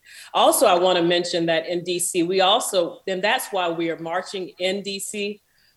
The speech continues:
We are having all of these, um, flagship sister marches as well, um, in Atlanta, Houston, Phoenix, um, Miami, and, and, and, um, along with Washington.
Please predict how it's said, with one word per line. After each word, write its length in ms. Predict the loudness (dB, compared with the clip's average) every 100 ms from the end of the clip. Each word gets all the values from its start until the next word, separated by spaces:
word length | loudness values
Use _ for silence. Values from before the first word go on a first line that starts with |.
| _
We 140 | 4 6
are 160 | 6
having 400 | 4 4 2 2
all 200 | 2 2
of 80 | 2
these, 280 | 0 -4 -6 _ -2
um, 300 | 0 0 0
flagship 760 | 2 2 0 -2 0 0 -8 _ _ _ -14
sister 440 | 0 2 2 0 -2
marches 480 | 0 -2 -2 -2
as 180 | -2 -4
well, 480 | 0 2 2 0 -4
um, 400 | -4 -4 -4 -6
in 260 | -6 -6 -4
Atlanta, 800 | -6 -4 -2 -4 -4 -4 -4 -6 _ _ -8
Houston, 520 | -6 -4 -2 0 0
Phoenix, 680 | -2 -2 0 0 -2 -6 -14 _ _ _ _ _
um, 460 | -2 0 0 -2 -4
Miami, 880 | -2 0 0 -2 -2 -2 -2 -6 -14 _ _ _ -8
and, 640 | -4 -4 -4 -6 -10 -14 _ _ _ -2
and, 160 | 0 0
and, 360 | 0 -2 -2 -2
um, 200 | -2 2
along 260 | 2 2
with 120 | -2
Washington. 720 | 0 0 0 -6 -12 -12 -14